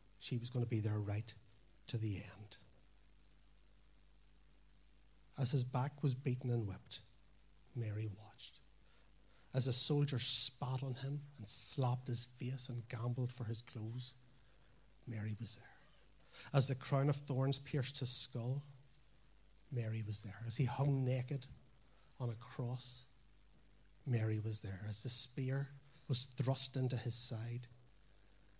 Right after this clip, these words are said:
Mary was there. As the crowd taunted him and mocked him, Mary was there.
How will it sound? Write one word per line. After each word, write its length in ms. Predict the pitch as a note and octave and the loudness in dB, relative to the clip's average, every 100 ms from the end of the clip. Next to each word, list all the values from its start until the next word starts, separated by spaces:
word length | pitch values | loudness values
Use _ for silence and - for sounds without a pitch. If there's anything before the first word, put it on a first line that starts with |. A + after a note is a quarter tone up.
| - - | -20 -6
Mary 300 | C#3 A2+ A#2 | 0 2 0
was 220 | A2+ A2 G#2+ | 0 -2 -4
there. 160 | G2+ A2+ | -6 -4
As 120 | - | -2
the 60 | - | -4
crowd 540 | - - B2 B2 B2+ - - - | -4 0 2 4 2 -4 -12 -2
taunted 480 | - - B2 B2+ C3 | -2 2 0 0 -2
him 200 | - B2+ | -2 0
and 260 | A#2+ A2+ A2 | 0 0 -4
mocked 360 | A#2+ B2+ - | -6 -10 -12
him, 220 | C3+ C3 - - - - - - - - C3 | -12 -10 -14 -18 -20 -20 -20 -20 -20 -10 -4
Mary 340 | G#2+ G#2+ A2 | -2 -2 -2
was 180 | A2 | -2
there. 100 | G#2 | -6